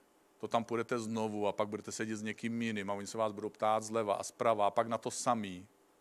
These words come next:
A vy řek-, budete říkat, jako se to říká v těch kriminálních filmech, já už jsem to říkal vašemu kolegovi, jo. Musím to opakovat.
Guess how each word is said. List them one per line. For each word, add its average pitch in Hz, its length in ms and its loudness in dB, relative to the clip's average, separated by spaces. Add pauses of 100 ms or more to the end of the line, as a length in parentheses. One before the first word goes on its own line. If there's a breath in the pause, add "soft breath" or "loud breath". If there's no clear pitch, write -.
(1000)
A 113 60 2
vy 127 160 8
řek-, 131 160 6
budete 127 260 4
říkat, 117 280 2
jako 117 220 2
se - 140 -6
to 120 100 0
říká 110 220 4
v - 60 2
těch - 180 -4 (360 loud breath)
kriminálních 113 480 0
filmech, 117 260 0
já 117 60 6
už 107 60 4
jsem 117 80 -10
to 117 80 -2
říkal 113 180 0
vašemu 104 240 0
kolegovi, 101 420 0
jo. 92 160 -4 (1400 loud breath)
Musím 123 180 -2
to 123 100 8
opakovat. 110 580 4